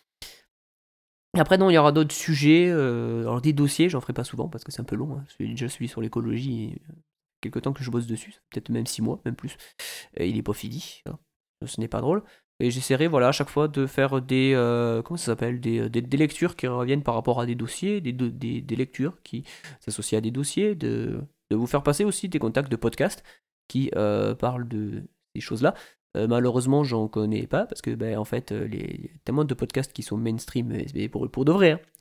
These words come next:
Euh, c'est que, mais, c'est que ça, ça parle jamais de ça, hein. Je sais pas. Et ça, ça nous parle de, de, de, de trucs, des fadaises. Des conneries, des conneries, hein, je dis pas, c'est pour ça que moi je,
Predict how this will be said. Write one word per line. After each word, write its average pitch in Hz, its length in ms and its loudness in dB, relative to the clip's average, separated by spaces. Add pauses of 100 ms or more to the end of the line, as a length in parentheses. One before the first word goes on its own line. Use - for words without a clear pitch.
(420)
Euh, 117 380 2
c'est 110 160 -6
que, - 100 -8
mais, 110 840 -6
c'est - 120 -16
que - 220 -10
ça, - 200 -16
ça - 140 -12
parle 127 160 -2
jamais 139 180 4
de 139 60 -12
ça, - 240 -6 (160)
hein. 151 80 -16 (340)
Je 113 160 -4
sais 131 100 -6
pas. - 160 -6 (540)
Et - 60 -10
ça, - 180 -10
ça - 180 -6
nous 123 120 -10
parle 123 200 0
de, 110 160 -2
de, 110 120 -6
de, 131 180 -10
de 127 160 -10
trucs, 117 240 -6
des 131 80 -2
fadaises. 123 440 -2 (1160)
Des 120 80 0
conneries, 120 320 2
des 151 100 0
conneries, 120 480 -4
hein, 123 180 0
je 104 140 -4
dis 117 180 -6
pas, - 220 -2
c'est 127 80 -12
pour 113 100 -6
ça - 80 -2
que - 60 -2
moi 120 80 0
je, 110 400 -4